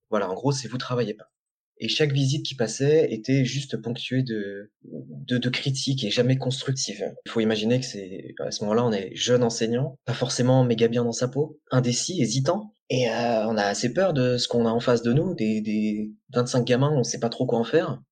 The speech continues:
parce qu'on nous jette aussi dans la, dans la fosse aux lions. C'est, c'est des remarques qui sont destructrices. C'est, heu, c'est tellement dur de, de, de, de, de, de se construire après ça. Et, heu, donc cette conseillère pédagogique, elle, heu, elle est venue plusieurs fois, et à chaque fois, c'était le même discours, jusqu'à un point où, heu,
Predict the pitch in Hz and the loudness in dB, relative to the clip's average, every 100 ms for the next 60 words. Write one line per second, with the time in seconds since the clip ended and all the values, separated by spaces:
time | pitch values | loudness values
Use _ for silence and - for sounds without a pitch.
0 | _ - 113 107 107 120 123 - 135 110 | _ -10 -2 0 2 2 0 -4 -2 -2
1 | 95 95 98 95 98 101 107 113 120 - | -2 -4 -6 -6 -6 -4 -4 -2 -4 -6
2 | - - - 123 127 131 - 110 107 113 | -14 -12 -4 0 2 2 2 2 2 4
3 | 135 135 101 107 104 139 135 - - 135 | 0 -2 -6 -4 -4 -2 -4 -4 -6 -6
4 | - 165 - 151 139 - - 113 104 95 | -6 -8 -6 -12 -14 -12 -4 0 0 -2
5 | 92 92 - - 107 - - 165 147 139 | -4 -6 -8 -10 -12 -12 2 4 4 2
6 | 135 143 107 107 104 104 101 95 98 113 | 2 2 0 0 -2 -4 -6 -10 -12 -12
7 | 107 - - 107 - 117 - 143 113 - | -12 -12 -10 -10 -4 -4 -2 0 0 -2
8 | 110 151 - _ 117 131 123 107 104 104 | -8 -8 -12 _ 2 4 6 4 2 0
9 | 98 117 117 123 147 135 139 135 117 110 | 0 -2 0 -2 -2 -2 -2 -2 -4 -4
10 | 110 135 135 107 95 95 107 107 117 113 | -4 -6 -6 -6 -6 -10 -8 -6 -4 -6
11 | 123 120 117 120 143 131 - - 139 - | -2 -2 -2 -2 0 0 -2 -4 -6 -6
12 | 110 117 131 107 - 135 160 131 _ _ | -6 -2 -2 -2 -6 -2 -2 -4 _ _
13 | _ _ - 117 - 127 120 107 107 143 | _ _ -10 -6 -2 -2 0 -2 -2 0
14 | 160 170 135 120 117 98 76 | 0 0 0 0 -2 -2 -6